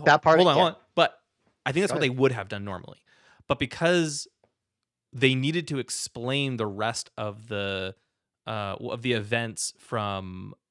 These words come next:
Speaker 2: from Book of Boba Fett, he then has to go to Bo-Katan and get her to kinda reiterate all of the stuff as well. And I think it's, it's because they're trying to set it all up in one episode that it feels disjointed,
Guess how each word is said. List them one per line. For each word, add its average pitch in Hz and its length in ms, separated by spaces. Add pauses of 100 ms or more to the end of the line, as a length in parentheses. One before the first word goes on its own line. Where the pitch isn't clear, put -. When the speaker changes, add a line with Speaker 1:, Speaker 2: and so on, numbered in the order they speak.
(760)
Speaker 2:
from 104 380
Book 110 200
of 95 60
Boba 170 220
Fett, - 240
he 139 320
then 135 180
has 143 240
to 127 100
go 117 120
to 104 80
Bo-Katan 107 800 (600)
and 104 760 (680)
get 123 220 (140)
her 170 200
to 143 100
kinda 123 240
reiterate 117 840
all 101 260
of 98 120
the 101 60
stuff - 400 (560)
as 110 180
well. 101 320
And 127 120
I 120 60
think 202 320 (520)
it's, 151 220
it's 135 140
because 165 320
they're 190 100
trying 147 220
to 127 40
set 120 220
it 110 60
all 107 160
up 113 120
in 101 120
one 101 160
episode 147 500
that 113 100
it - 100
feels 123 380
disjointed, - 580